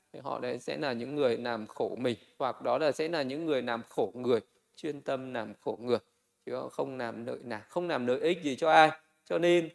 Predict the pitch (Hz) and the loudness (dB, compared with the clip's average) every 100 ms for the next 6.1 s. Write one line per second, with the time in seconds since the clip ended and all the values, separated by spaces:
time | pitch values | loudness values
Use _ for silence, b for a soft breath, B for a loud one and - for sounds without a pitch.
0 | _ - 170 170 151 123 127 127 127 131 | _ 0 0 2 0 0 -2 -6 -4 2
1 | 131 120 113 - _ _ - 160 156 147 | 4 4 2 -6 _ _ -2 0 2 0
2 | 110 160 160 139 117 127 131 127 - - | 0 -4 -2 -2 -2 -4 0 0 -2 -8
3 | 131 127 127 117 113 110 _ _ _ 151 | -6 2 4 4 2 -2 _ _ _ -10
4 | 180 - 165 - - _ _ _ 127 131 | -6 2 2 0 -14 _ _ _ -10 -8
5 | 156 135 120 113 113 - 135 131 135 147 | -6 -6 -4 -6 -8 -6 -4 0 2 2